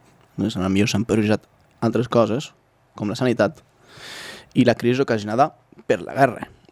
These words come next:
Per què dic això? No, no és poc, però també són uns dels arguments que s'utilitzen,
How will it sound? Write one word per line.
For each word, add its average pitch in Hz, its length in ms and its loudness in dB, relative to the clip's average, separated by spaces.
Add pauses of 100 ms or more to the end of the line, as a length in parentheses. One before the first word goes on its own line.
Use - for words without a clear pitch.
Per 123 120 0
què 135 120 2
dic 143 140 2
això? 113 260 -4 (320)
No, 110 160 -8
no 113 100 -2
és 113 100 -6
poc, 104 220 -2 (160)
però 90 160 -4
també 107 320 -2
són 110 440 0
uns 113 200 0
dels 113 140 6
arguments 104 580 -6
que 113 140 -2
s'utilitzen, 104 680 -2